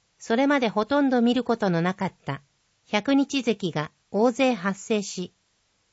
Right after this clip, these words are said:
多くのお子さんが犠牲になりました。ワクチンが再開されてからは、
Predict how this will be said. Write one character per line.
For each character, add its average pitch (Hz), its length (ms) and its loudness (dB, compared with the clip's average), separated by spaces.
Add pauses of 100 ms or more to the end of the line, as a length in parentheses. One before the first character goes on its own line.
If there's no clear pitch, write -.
(160)
多 285 200 0
く 254 140 0
の 147 140 2
お 147 40 -2
子 214 160 -2
さ 208 180 -2
ん 196 120 0
が 190 160 0
犠 165 120 -10
牲 196 240 0
に 180 140 2
な 175 120 0
り 170 120 -2
ま 160 100 -2
し - 140 -12
た。 127 180 -10 (1700)
ワ 247 120 -2
ク - 120 -14
チ 285 180 -2
ン 247 80 2
が 196 100 2
再 208 260 -2
開 220 220 0
さ 226 160 0
れ 220 80 0
て 226 140 -4
か 208 140 -4
ら 165 140 0
は、 147 160 -2